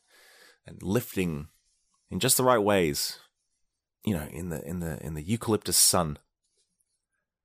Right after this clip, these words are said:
And I felt everything just s-, kind of shift back into alignment, just ease up, just stretch it out. Oh, yeah.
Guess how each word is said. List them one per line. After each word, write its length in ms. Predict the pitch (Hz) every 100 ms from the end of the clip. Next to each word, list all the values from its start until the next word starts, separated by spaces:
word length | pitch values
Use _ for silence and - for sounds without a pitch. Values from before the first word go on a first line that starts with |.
| _ -
And 140 | 85
I 60 | 78
felt 260 | - 95
everything 340 | 90 85 78 73
just 400 | 76 - - -
s-, 160 | - -
kind 140 | 85
of 100 | 69 -
shift 460 | - - 104 -
back 180 | - 87
into 220 | 87 82
alignment, 500 | 76 78 80 78 -
just 220 | - 78 -
ease 280 | 80 90 87
up, 160 | 85 -
just 140 | -
stretch 440 | - - 90 85 87
it 80 |
out. 220 | 78 69 - _
Oh, 320 | - 95 92 82
yeah. 300 | 76 67